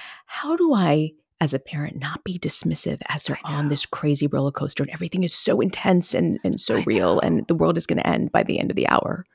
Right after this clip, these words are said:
Speaker 2: I know. It is so hard. And also, you just totally summed it up. It's like, "Are you kidding me?" I mean, I remember thinking as a parent, like, "You would not believe what I dealt with at work today, and you are losing your mind over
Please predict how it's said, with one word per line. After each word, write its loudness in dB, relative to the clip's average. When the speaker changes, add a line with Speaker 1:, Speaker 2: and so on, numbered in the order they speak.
Speaker 2:
I -2
know. -10
It 4
is 6
so -4
hard. -4
And 2
also, 0
you -2
just -4
totally -4
summed -6
it -6
up. -10
It's -6
like, -4
"Are 0
you -2
kidding -8
me?" -2
I 6
mean, 4
I -2
remember 2
thinking -10
as -12
a -14
parent, -8
like, -10
"You 4
would 0
not -2
believe 0
what -4
I -4
dealt -6
with -6
at -8
work -6
today, -4
and 0
you -2
are 0
losing 0
your -2
mind -2
over -4